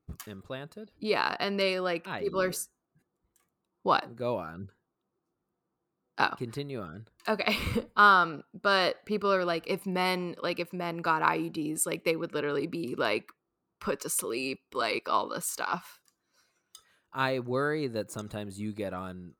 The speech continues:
Speaker 1: women conspiracy theory TikTok or women conspiracy
Speaker 2: No,
Speaker 1: internet
Speaker 2: literally people th-, say
Speaker 1: zones.
Speaker 2: that getting an I U D is, like, the most painful, like, procedure that they'll ever have.
Speaker 1: I don't think,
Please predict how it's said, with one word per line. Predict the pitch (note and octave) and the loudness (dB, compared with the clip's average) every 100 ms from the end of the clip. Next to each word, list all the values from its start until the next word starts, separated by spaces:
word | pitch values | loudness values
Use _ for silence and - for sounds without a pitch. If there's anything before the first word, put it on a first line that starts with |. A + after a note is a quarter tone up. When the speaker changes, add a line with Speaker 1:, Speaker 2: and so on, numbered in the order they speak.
| - | -14
Speaker 1:
women | A2 G#2 G2+ F#2+ | -10 -8 -8 -12
conspiracy | F#2+ G#2+ F#2+ - F#2 F#2 - F2 | -10 -10 -10 -10 -10 -10 -12 -12
theory | F#2+ F2 E2 E2 | -10 -10 -10 -12
TikTok | F2 F2 - E2 F2 | -14 -16 -14 -14 -10
or | G2 F#2+ | -8 -8
women | G2 G#2+ G2 F#2+ | -8 -10 -10 -14
conspiracy | F#2+ G2+ - F2+ - F3+ - | -14 -14 -12 -10 -10 -12 -10
Speaker 2:
No, | F3+ F3 E4+ | -6 6 8
Speaker 1:
internet | D4 | 8
Speaker 2:
literally | C4 D4 D#4 D#4 | 8 8 8 6
people | - B3+ C4 B3 | 2 4 6 6
th-, | A#3 F#3+ | 4 0
say | F3+ A3 G3+ | 2 4 6
Speaker 1:
zones. | |
Speaker 2:
that | G3+ F#3+ - - | 6 4 0 -2
getting | G#3 G3+ G3+ | 2 4 2
an | F#3+ | 0
I | F#3 | 0
U | F#3 | 0
D | F3+ F3+ | 0 -2
is, | F3 | 0
like, | F3+ F3 E3+ | 0 -2 -2
the | F3+ | -2
most | F3+ F3+ - | -2 -2 -6
painful, | F#3 F3 F3 F#3 F3 - | -8 -6 -2 -2 -2 -4
like, | C3 G#2+ - | -4 -4 -4
procedure | F#3+ - E3+ F3 A2 B2+ | -6 -4 -6 -2 -2 0
that | B2+ - | -4 -4
they'll | - - - | -4 -4 -4
ever | B2 - | -2 2
have. | C#3+ - - - - _ _ _ _ _ - | 2 2 0 -6 -20 _ _ _ _ _ -8
Speaker 1:
I | A#2+ B2+ | -6 -4
don't | A#2+ F2 - | -6 -10 -16
think, | D2 | -20